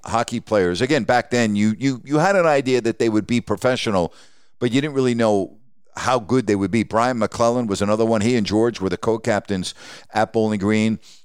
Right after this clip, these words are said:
And Mac went on and won a Stanley Cup with Calgary, uh, played with a couple of other teams. And Brian was hired by George,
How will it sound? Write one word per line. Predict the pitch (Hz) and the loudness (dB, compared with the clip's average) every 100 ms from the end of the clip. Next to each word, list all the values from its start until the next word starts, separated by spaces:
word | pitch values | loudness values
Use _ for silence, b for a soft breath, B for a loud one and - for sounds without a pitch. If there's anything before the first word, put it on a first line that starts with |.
| - - | -14 -2
And | 104 101 95 85 | 2 2 0 -4
Mac | 107 107 123 - - | -2 0 0 -4 -4
went | 110 110 | 0 2
on | 110 | 2
and | 101 | 0
won | 107 101 | 0 -2
a | |
Stanley | - 120 113 104 | -2 0 0 0
Cup | 117 - | -2 -4
with | - | -4
Calgary, | 117 117 117 117 117 B B - | 0 0 2 0 0 B B -4
uh, | 95 95 | -2 0
played | 123 123 | 0 0
with | 104 92 | 0 -2
a | |
couple | - - | -2 -2
of | 101 113 | 0 0
other | 127 | 0
teams. | 113 110 104 110 | -2 -2 -2 -2
And | 90 | -2
Brian | 107 127 143 107 104 B B | 0 2 2 0 -4 B B
was | 98 92 | -4 0
hired | 147 175 120 | 2 2 2
by | 101 90 | 0 0
George, | 95 87 95 - | 2 2 0 -4